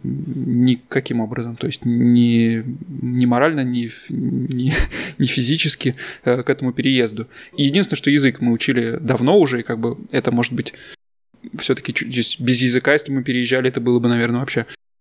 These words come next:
кошмар. Язык, э, сыграл свою роль. Но кроме этого, понятно, что есть какие-то вещи, которые можно делать заранее, приехать там в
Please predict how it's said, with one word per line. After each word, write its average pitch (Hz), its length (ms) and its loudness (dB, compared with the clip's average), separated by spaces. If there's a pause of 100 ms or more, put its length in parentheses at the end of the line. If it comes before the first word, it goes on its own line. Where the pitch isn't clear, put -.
(560)
кошмар. 131 340 0 (520)
Язык, 127 560 -2
э, 123 300 0 (220)
сыграл 156 360 2
свою 135 220 4
роль. 123 160 2 (1120)
Но 143 160 2
кроме 147 220 6
этого, 147 140 2
понятно, 139 320 2
что - 140 -4
есть 120 140 0
какие-то 123 420 0
вещи, 123 320 2
которые 127 240 0
можно 117 220 -2
делать 117 220 -2
заранее, 131 380 4
приехать 135 460 -2
там 123 220 -2
в 120 480 2